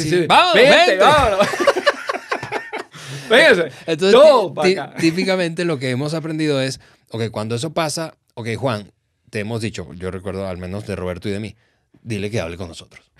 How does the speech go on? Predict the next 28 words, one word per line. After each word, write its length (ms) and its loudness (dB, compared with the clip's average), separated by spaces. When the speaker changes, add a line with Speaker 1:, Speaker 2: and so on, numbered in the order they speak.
Speaker 2:
<laughs> 440 -6
Porque 260 2
aquí 240 -4
lo 100 -2
vamos 300 -4
a 40 -4
ayudar 440 -4
a 100 -6
construir 600 -6
claras 680 -8
expectativas, 760 -10
porque 220 -10
la 80 -8
gente 220 -10
piensa 300 -8
que 80 -8
va 60 -6
a 40 -6
ser 160 -6
uña 240 -4
y 40 -6
mugre 360 -4
con 180 -10
Juan. 220 -6
<laughs> 1500 -8
Pero 220 0
Juan 260 -2
viaja 480 -4